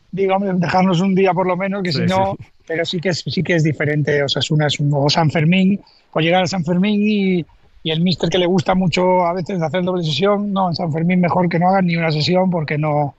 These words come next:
Speaker 1: los jugadores no van a estar muy receptivos, dejémoslo ahí. Entonces, bueno, esos son los contextos y las situaciones que, que, que nosotros tratamos de ayudar a Vicente, amén del trabajo que tiene tanto él como su cuerpo técnico.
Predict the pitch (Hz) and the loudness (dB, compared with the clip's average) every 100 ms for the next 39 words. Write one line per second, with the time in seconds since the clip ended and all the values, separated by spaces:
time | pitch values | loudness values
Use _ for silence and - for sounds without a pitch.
0 | - - - 185 196 - 190 185 196 196 | -20 -20 -8 -4 -2 0 0 2 2 2
1 | 202 185 180 143 185 170 160 151 - - | 2 0 -2 -4 -6 -4 -6 -8 -18 -20
2 | - 208 220 208 - 202 151 196 170 151 | -2 2 2 2 0 -4 -4 -6 -4 -6
3 | 165 156 190 185 170 160 139 165 156 156 | -4 -2 0 2 0 0 -4 -6 -4 -2
4 | 151 151 143 - _ _ - 165 180 175 | 0 0 -2 -6 _ _ -4 0 0 2
5 | 165 156 160 143 175 - 165 165 147 160 | 0 0 0 0 0 0 0 2 0 0
6 | 147 165 170 - 143 143 - _ _ - | 0 0 0 -2 -2 -2 -6 _ _ -10
7 | 143 - 147 143 143 151 151 139 147 151 | -6 0 2 2 0 0 0 0 0 0
8 | 139 139 143 143 139 139 131 160 143 170 | -2 -2 -2 -2 -2 -2 -2 -2 0 0
9 | 196 - - - 147 151 156 143 139 139 | -4 -8 -20 -6 -2 2 2 2 0 0
10 | 135 147 151 135 143 143 139 139 147 147 | -2 -4 -4 -2 -2 0 0 0 0 0
11 | 139 143 135 147 147 143 131 139 123 | 0 -2 0 -2 -2 -2 -2 -2 -4